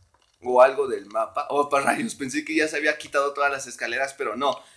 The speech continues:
Genial, todo fue fríamente calculado. Ok, voy a poner una por aquí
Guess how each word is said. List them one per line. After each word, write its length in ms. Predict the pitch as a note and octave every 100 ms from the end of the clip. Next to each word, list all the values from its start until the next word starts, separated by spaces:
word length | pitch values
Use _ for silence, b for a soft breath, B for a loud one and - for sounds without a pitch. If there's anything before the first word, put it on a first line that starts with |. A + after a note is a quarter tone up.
| B
Genial, 560 | - B2 C3 C#3 A2 G#2+
todo 220 | E3 F#3
fue 160 | F3 F#3
fríamente 540 | - E3 D#3 D#3+ D3+
calculado. 680 | - A#2 - B2+ A2 G#2 G2+ b b _ -
Ok, 200 | A#2 - A2+
voy 100 | C3+
a 100 | D3
poner 320 | C3+ C3 -
una 240 | F#3 F#3 C3
por 100 | G#2+
aquí 340 | G2+ F#3 G#3+